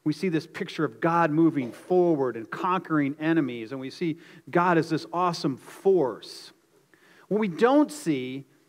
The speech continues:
is God standing still. We don't see God not moving forward. We see God moving forward in this river, this powerful force.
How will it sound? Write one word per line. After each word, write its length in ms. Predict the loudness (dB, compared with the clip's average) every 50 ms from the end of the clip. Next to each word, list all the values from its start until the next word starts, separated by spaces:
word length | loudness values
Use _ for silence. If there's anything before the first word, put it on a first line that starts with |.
| _ _ _ _ _ _ _ _ _
is 160 | -6 -6 -6
God 420 | -2 -2 0 0 2 0 -2 -4 -6
standing 600 | -14 -8 -2 0 0 0 0 -2 -6 -8 -12 -16 -20 _ _ _
still. 500 | _ -20 -20 -20 -14 _ -12 -12 -12 -14 -18 _ _ _ _ _ _ _ _ _ _ _ _ _ _ _ _ _ _ _ _ _ _ _ _ _ _ _ _ _ _ _
We 140 | 2 4 6
don't 240 | 6 8 6 6 4
see 260 | 2 -2 0 0 2
God 380 | 4 4 6 6 6 4 4 4
not 240 | 2 2 2 2 2
moving 460 | 0 2 2 2 2 4 2 2 2
forward. 600 | 0 -2 -2 0 0 0 0 0 -2 -2 -4 -4
We 140 | -6 -6 -6
see 240 | -8 -10 -10 -10
God 320 | -8 -8 -8 -6 -6 -6 -4
moving 500 | -4 -6 -6 -6 -6 -6 -6 -6 -6 -8 -12 -20 _ _ _ _
forward 320 | -4 0 0 0 0 0 -2
in 220 | -2 0 2 0
this 240 | 0 -2 -2 -8 -12
river, 640 | -12 -12 -8 -6 -4 -2 -2 -2 -2 -2 -2 -2 -2
this 220 | -4 -6 -8 -8 -16 -20
powerful 840 | -20 -16 -12 -10 -8 -6 -6 -4 -2 -4 -4 -6 -6 -8 -8 -8 -8 -12 -20 _ _
force. 920 | -20 -20 -8 _ -2 0 2 2 0 0 -2 -6 -12 -18 -18 -20 -20 -20